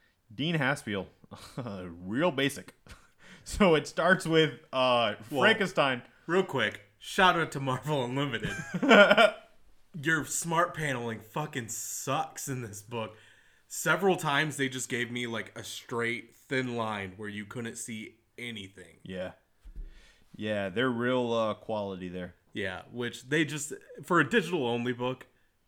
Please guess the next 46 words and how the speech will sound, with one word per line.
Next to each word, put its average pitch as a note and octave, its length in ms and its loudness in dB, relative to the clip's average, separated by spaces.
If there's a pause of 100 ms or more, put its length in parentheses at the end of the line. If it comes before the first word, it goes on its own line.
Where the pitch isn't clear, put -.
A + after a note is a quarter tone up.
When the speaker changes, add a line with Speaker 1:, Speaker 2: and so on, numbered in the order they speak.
(200)
Speaker 2:
they B2 180 0
just A2+ 220 -8
did A2+ 160 -6
not A2+ 240 -4
care A2+ 320 -4
about A2 260 -8
Speaker 1:
Right, B3+ 200 0
Speaker 2:
the A3+ 80 -2
Speaker 1:
it's A3 80 -4
Speaker 2:
smart - 120 -8
paneling. C#4 200 4
Speaker 1:
formatted E3+ 340 0
for F#2+ 200 -14
it. - 120 -20 (100)
Speaker 2:
Yeah. A#2+ 260 -4 (480)
Speaker 1:
Like, F3 220 0
you F#3 140 0
made A3+ 320 2
it G#3 200 0 (680)
for A#3+ 400 4
this G#3+ 260 2
reason. D#3+ 400 -4 (400)
Speaker 2:
Yeah. D3+ 160 0
Speaker 1:
It's A#2+ 100 -6
crazy. C3+ 440 -4 (760)
But D#3 200 4
also D#3 300 4
two D3 140 -6
thousand B2 340 0
eight. G#2 260 -12
Maybe B2+ 260 -4
they A#2+ 80 -4
didn't G#2 260 -6
reformat F#2+ 600 -8
it F2+ 80 -12
or F#2 40 -10
whatever. F2+ 360 -12 (180)
Speaker 2:
They're G#2+ 140 -6
just F#2+ 220 -14
lazy. F#2+ 440 -12 (100)
Speaker 1:
Yeah. F#2+ 300 -8 (920)
So - 180 -6
many F#3+ 160 -6
books, F#3+ 320 -4
you G#2 80 -10
know? C3+ 240 -8